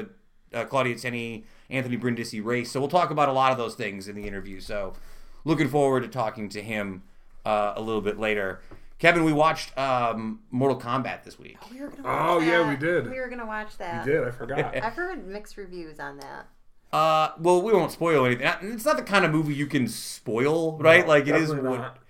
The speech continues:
Speaker 1: what did you think, Kevin? Did you like it?
Speaker 3: It was fine.
Speaker 1: I
Speaker 3: It was
Speaker 1: thought
Speaker 3: fine.
Speaker 1: it was a little boring.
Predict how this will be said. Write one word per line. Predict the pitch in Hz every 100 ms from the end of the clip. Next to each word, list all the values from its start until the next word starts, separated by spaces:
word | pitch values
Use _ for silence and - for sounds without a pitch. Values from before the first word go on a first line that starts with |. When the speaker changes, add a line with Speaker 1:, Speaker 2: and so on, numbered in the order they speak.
| - -
Speaker 1:
what | 196 277
did | 220
you | 185
think, | 151 110
Kevin? | 120 117
Did | 127
you | 170
like | 160 160 165
it? | 185 -
Speaker 3:
It | -
was | 262
fine. | - 110 110 214 - - - - - - 240 - - -
Speaker 1:
I | 202 269
Speaker 3:
It |
was | -
Speaker 1:
thought | 214 185 170
Speaker 3:
fine. |
Speaker 1:
it | 135
was | 123
a |
little | 107 107 104
boring. | 92 - - -